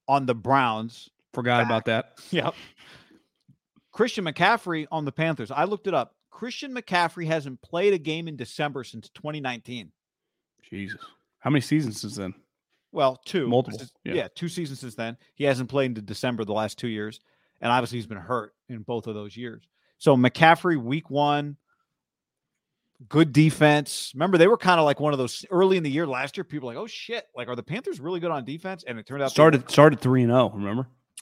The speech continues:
Speaker 1: Eh, eh, yeah, I do. Uh, against the Browns week one, who they played. I, I gotta go back and look, but I think, um, uh, what's his name? Uh, their starting quarterback played
Speaker 2: Sam
Speaker 1: like
Speaker 2: Darnold?
Speaker 1: No, no, no. The Browns starting quarterback.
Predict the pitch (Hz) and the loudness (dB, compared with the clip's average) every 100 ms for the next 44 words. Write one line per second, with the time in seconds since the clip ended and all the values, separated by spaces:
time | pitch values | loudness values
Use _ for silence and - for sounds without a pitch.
0 | - 117 - - - 151 139 127 131 285 | -18 -18 -16 -20 -16 0 2 2 2 2
1 | 143 - _ _ _ _ - 135 131 127 | 0 -6 _ _ _ _ 4 8 8 8
2 | 131 - 131 143 - 107 127 127 110 123 | 6 2 -2 -2 -4 -2 -2 -2 -6 -10
3 | - 117 117 113 117 - - 120 113 113 | -6 -4 -4 -6 -8 -12 -8 -6 -6 -6
4 | - 170 - 240 214 180 - _ _ _ | 2 2 2 2 2 2 -4 _ _ _
5 | 147 - _ 156 214 294 202 175 147 131 | -6 -6 _ -4 -2 -2 2 2 2 2
6 | 147 147 - 127 196 - 190 165 - _ | 4 4 0 -2 -2 -2 -2 -6 -18 _
7 | _ _ _ _ - 123 117 110 104 101 | _ _ _ _ 0 4 4 4 0 -8
8 | 101 _ _ _ _ _ _ _ _ - | -16 _ _ _ _ _ _ _ _ -8
9 | 117 101 98 117 117 104 95 95 92 95 | -6 -6 -8 -12 -14 -18 -20 -20 -20 -20
10 | 92 92 101 - 117 95 - 127 104 98 | -20 -20 -20 -16 -16 -12 -6 -6 -6 -12
11 | - _ - 233 185 110 104 104 113 - | -16 _ -2 0 0 -2 -2 -4 -6 -10
12 | _ _ _ - 131 117 110 98 101 - | _ _ _ -6 -4 -2 -6 -12 -14 -8
13 | 127 120 117 117 - 104 95 107 101 90 | -8 -2 0 0 -2 -8 -8 -12 -14 -16